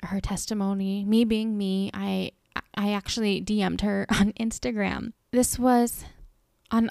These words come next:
August three, two thousand nineteen. I messaged her saying, "Hi, I just watched your testimony on YouTube when you talked about N Y C becoming an idol. And I just wanted to say thank you for sharing, because through it,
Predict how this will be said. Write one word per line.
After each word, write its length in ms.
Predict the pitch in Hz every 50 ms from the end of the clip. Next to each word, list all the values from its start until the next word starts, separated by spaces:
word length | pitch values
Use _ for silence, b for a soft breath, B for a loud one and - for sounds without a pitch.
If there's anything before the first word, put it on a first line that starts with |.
| -
August 400 | - 233 240 - 269 277 269 -
three, 320 | - 233 214 208 202 214 226
two 140 | - - -
thousand 240 | 208 202 - 233
nineteen. 640 | 233 226 220 254 - - - 202 190 190 185 190 190 b b b b b b b b b
I 260 | - 220 208 208 202 202
messaged 460 | 202 208 196 - 220 202 - - -
her 160 | 214 202 196
saying, 520 | - - 208 196 196 190 190 190 - - - -
"Hi, 480 | 240 294 320 311 302 294 294 302 320 -
I 280 | - 247 247 240 233 240
just 200 | - 254 247 -
watched 320 | - 233 226 - - - -
your 140 | 262 269 262
testimony 520 | - 240 220 - - 233 226 226 233 247
on 80 | 247 233
YouTube 500 | 208 208 202 196 - - 208 202 202 190
when 160 | 202 202 196
you 80 | 196
talked 300 | 190 - 226 226 226 -
about 360 | 247 220 220 208 202 202 - - _ _ _ _
N 160 | 226 220 220
Y 160 | 226 226 233
C 260 | 226 - - 208 196 190
becoming 400 | 190 196 - - 208 208 208 214
an 120 | 208 -
idol. 460 | - 190 202 214 190 196 180 175 185 B B B B B B B B B B
And 100 | - 240
I 80 | 240
just 220 | 226 247 247 - -
wanted 240 | 285 262 277 277 -
to 120 | - 294
say 540 | - - - 214 202 196 196 196 196 202 190 b b b b b b b b b
thank 300 | - - 254 269 254 -
you 160 | 226 214 196 196
for 160 | - 233 220
sharing, 640 | - - 214 202 196 196 196 185 175 185 202 196
because 420 | 190 226 220 - 220 214 202 202 -
through 300 | - 247 254 277 294 269
it, 240 | 240 240 269 -